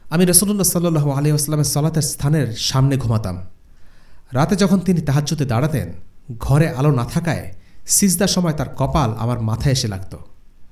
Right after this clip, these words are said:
সিজদা যাওয়ার সময় আল্লাহ রসুল সাল্লাল্লাহু আলাইহি ওয়াসাল্লাম আমার পায়ে খোঁচা দিতেন,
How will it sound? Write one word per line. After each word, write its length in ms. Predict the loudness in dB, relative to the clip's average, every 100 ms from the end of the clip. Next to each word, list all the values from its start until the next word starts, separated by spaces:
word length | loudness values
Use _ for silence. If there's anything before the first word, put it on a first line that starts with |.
| -20 -20 -18 -6
সিজদা 360 | -2 0 0
যাওয়ার 240 | 0 2 2
সময় 380 | 2 2 2 0
আল্লাহ 180 | -2 -2
রসুল 180 | -2 -4
সাল্লাল্লাহু 400 | -2 -2 -2 -2
আলাইহি 180 | 0
ওয়াসাল্লাম 360 | 2 2 -2 -4
আমার 160 | -4 -6 -2
পায়ে 220 | 2 2
খোঁচা 320 | 0 -4 -2
দিতেন, 280 | -4 -6 -10